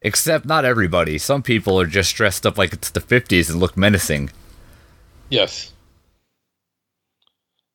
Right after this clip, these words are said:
Speaker 1: Which presumably
Speaker 2: And then
Speaker 1: are more of the whatever those things are.
Speaker 2: Yes. And then an alien ship emerges from the clouds, and we find out that it's been aliens the entire time.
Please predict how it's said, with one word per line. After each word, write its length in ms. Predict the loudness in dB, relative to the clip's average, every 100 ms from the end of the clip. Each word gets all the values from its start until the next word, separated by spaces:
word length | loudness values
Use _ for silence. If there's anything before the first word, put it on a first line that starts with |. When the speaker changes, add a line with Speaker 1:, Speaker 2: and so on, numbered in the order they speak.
| _ _ _ _ _ _ -2
Speaker 1:
Which 260 | -2 -2
presumably 560 | -4 -4 -2 -4 -2 -2
Speaker 2:
And 60 | -2
then 60 |
Speaker 1:
are 20 |
more 200 | -2 0
of 120 | 0 0
the 260 | 0 -2 -6 _ _ _
whatever 400 | -4 0 0 0
those 360 | 0 -2 -2 -10 -18 _ _ -12 -4
things 280 | -2 0
are. 340 | 0 0 -2 -4 -16 -20 -20 _ _ _ _ -6
Speaker 2:
Yes. 460 | -2 -2 -4 -14 -4
And 200 | 0 2
then 180 | 2 2
an 160 | 0 -2
alien 480 | 0 2 2 2
ship 320 | 0 0 0 0
emerges 480 | -2 0 0 -4 -2
from 200 | -2 -2
the 80 |
clouds, 760 | -4 0 2 2 0 -2 -8 -16 _ _ _ _ _
and 80 | -4
we 100 | -4
find 300 | 0 2 2
out 180 | 0 0
that 100 | 0
it's 140 | -2 -2
been 180 | -4 -2
aliens 500 | -2 -2 -2 -6 -6
the 140 | -6
entire 400 | -4 -2 0 0
time. 540 | 0 0 2 -2 -8